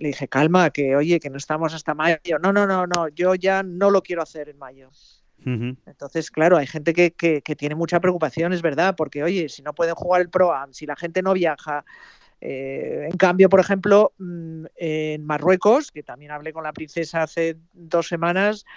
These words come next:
Speaker 1: dijo: Mira, a mí es que me da igual que haya Pro Am o que no haya Pro Am. O sea, lo que sí queremos es que se jueguen los chicos y las chicas a la vez, prefe-,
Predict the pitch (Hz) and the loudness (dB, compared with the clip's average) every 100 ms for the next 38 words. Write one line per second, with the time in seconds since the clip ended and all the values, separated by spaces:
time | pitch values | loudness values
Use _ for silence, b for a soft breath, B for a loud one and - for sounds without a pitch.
0 | b b - 160 170 185 190 175 - 214 | b b -8 -4 -2 2 2 2 -2 -2
1 | 285 320 - 277 - 311 262 240 247 240 | 0 -2 0 -2 0 0 4 6 6 4
2 | 220 233 - 220 208 196 196 208 196 170 | 2 0 0 -2 -2 -2 -2 -2 -6 -10
3 | 165 160 147 143 - - _ _ _ _ | -8 -8 -8 -10 -12 -18 _ _ _ _
4 | _ _ - 175 - 196 185 190 - 247 | _ _ -4 -2 0 2 2 2 0 2
5 | 277 285 277 330 277 - 214 202 226 226 | 4 4 2 0 -4 -8 -8 -2 -2 0
6 | 190 - 208 220 226 170 - 190 185 202 | -4 -6 -6 -6 -8 -12 -8 -8 -4 -2
7 | 226 302 - _ _ _ _ _ 165 165 | 0 -2 -6 _ _ _ _ _ -6 -6